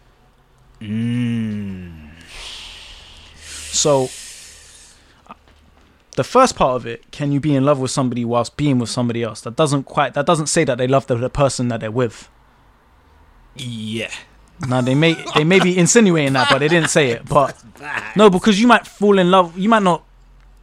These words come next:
Speaker 2: have known, how am I, what am I, what am I saying? You might be with that person, but then meet that other person that you fall in love with.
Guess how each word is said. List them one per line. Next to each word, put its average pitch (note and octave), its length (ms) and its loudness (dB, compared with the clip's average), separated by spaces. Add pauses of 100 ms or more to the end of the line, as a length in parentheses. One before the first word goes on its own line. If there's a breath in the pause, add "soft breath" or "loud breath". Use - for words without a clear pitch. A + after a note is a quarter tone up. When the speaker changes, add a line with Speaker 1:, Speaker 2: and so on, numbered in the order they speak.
(180)
Speaker 2:
have C#3 160 -2
known, C#3+ 640 2 (300)
how G#3 140 -14
am F3+ 120 -6
I, - 40 -6
what E3 40 -8
am F3+ 80 -6
I, G#3 80 -2
what G3 180 -8
am F#3+ 180 -10
I F#3+ 60 -10
saying? - 280 -12 (840 loud breath)
You G#3 80 0
might G3+ 140 4
be G#3 180 0
with G3 100 4
that D3+ 140 -2
person, E3 300 0
but C3+ 100 -2
then C3+ 180 2
meet F3 200 0
that C#3 160 -2
other C3 200 -2
person A#2+ 420 -6
that A#2 100 -8
you A#2+ 80 -10
fall B2 240 -6
in A2+ 80 -4
love A2 160 -10
with. - 220 -20